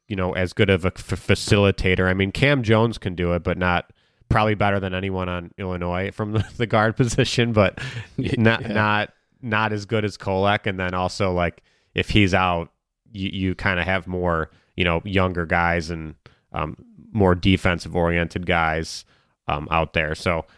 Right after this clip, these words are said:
Speaker 1: I think if they can get him into foul trouble, I don't know if it's kinda trying to get him iso'd on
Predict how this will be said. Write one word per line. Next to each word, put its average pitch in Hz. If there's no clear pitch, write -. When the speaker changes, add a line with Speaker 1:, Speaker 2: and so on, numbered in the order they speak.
Speaker 1:
I 101
think 135
if 120
they 117
can 110
get 113
him 113
into 104
foul 98
trouble, 107
I 101
don't 104
know 101
if 98
it's 101
kinda 98
trying 98
to 92
get 90
him 98
iso'd 95
on 90